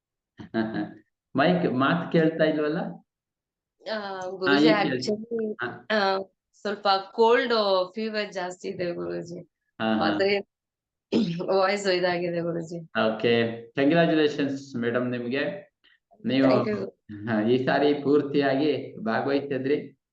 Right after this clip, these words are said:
Speaker 1: ನಂಗೆ ಗೊತ್ತಿದ್ದಾಗೆ ಒಂದ್ ಎರಡ್ ಸಾರಿ ನಿಮ್ ಜೊತೆ ಫೋನಲ್ಲಿ ಕೂಡ ಮುಂಚೆ ಮಾತಾಡಿದ್ದೆ ನಾನು. ಆ, so, ಲಕ್ಷ್ಮೀಪತಿ ಅವರ ಮನೆಯವರು, ಲಕ್ಷ್ಮೀಪತಿ ಅವರು ತುಂಬಾ,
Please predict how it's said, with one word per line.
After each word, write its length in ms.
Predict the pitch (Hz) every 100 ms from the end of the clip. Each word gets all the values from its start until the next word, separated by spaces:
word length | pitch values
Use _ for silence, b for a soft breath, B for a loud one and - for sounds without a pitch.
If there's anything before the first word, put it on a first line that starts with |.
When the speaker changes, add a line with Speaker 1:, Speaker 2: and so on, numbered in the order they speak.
| _ _ -
Speaker 1:
ನಂಗೆ 180 | 113 123
ಗೊತ್ತಿದ್ದಾಗೆ 560 | 131 131 151 156 151
ಒಂದ್ 260 | 151 139 135
ಎರಡ್ 260 | 131 127 -
ಸಾರಿ 160 | 147
ನಿಮ್ 180 | 127 120
ಜೊತೆ 300 | 131 139 -
ಫೋನಲ್ಲಿ 440 | 127 131 139 135
ಕೂಡ 160 | 135 135
ಮುಂಚೆ 340 | 139 123 123
ಮಾತಾಡಿದ್ದೆ 640 | 123 117 120 131 120 113 104
ನಾನು. 300 | 101 101 143 175 - B B _ -
ಆ, 360 | 113 113 110 110 110
so, 360 | 113 117 113 110 107 - _ _ _ - 104
ಲಕ್ಷ್ಮೀಪತಿ 680 | 110 113 110 139 135 113 120
ಅವರ 220 | 110 107 104 90 -
ಮನೆಯವರು, 380 | 104 123 139 131
ಲಕ್ಷ್ಮೀಪತಿ 580 | 107 - 127 127 123 123
ಅವರು 260 | 120 120 107
ತುಂಬಾ, 220 | 104